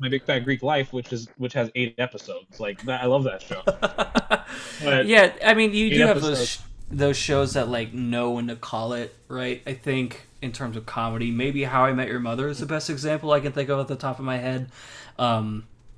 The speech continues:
Speaker 2: I know Breaking Bad was five seasons, and they did it well, but it's not a comedy, uh, whatever. Um, I don't know, yeah, I guess can't really think of a whole lot of sitcoms that, you know,
Speaker 1: Yeah.
Speaker 2: didn't really overstay their welcome.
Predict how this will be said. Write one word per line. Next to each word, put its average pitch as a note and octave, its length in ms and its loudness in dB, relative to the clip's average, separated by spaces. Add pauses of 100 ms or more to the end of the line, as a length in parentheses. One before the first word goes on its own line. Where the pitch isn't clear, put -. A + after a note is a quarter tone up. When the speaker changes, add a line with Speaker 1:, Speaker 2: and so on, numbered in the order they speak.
(480)
Speaker 2:
I D3 60 0
know D3 120 4
Breaking C#3 320 4
Bad A#2+ 220 2
was A2+ 100 -6
five A#2+ 300 0
seasons, A2+ 500 -6
and A#2+ 120 -4
they B2+ 100 2
did A#2 120 -2
it A2 80 -4
well, A2 360 -6
but A#2 100 -10
it's A2+ 140 -10
not A#2+ 100 -4
a C3 40 -8
comedy, A2+ 500 -4
uh, A2+ 540 -6
whatever. A2 420 -10 (500)
Um, A2 520 -2 (1500)
I D#3 60 -2
don't D3+ 80 2
know, C3+ 60 2
yeah, C3 340 2
I D3+ 40 2
guess G3+ 240 -4 (1400)
can't E3 180 -2
really D3 140 0
think C3+ 160 -2
of B2+ 80 -2
a A#2+ 40 -2
whole B2 140 -2
lot A#2+ 100 2
of A2+ 60 -4
sitcoms A2+ 560 -6
that, A2+ 120 -6 (340)
you C3 100 -6
know, A#2 60 -2
Speaker 1:
Yeah. - 20 -2
Speaker 2:
didn't A#2+ 180 -2
really A#2+ 160 -2
overstay A2+ 380 -4
their A2 120 -4
welcome. A2+ 480 -4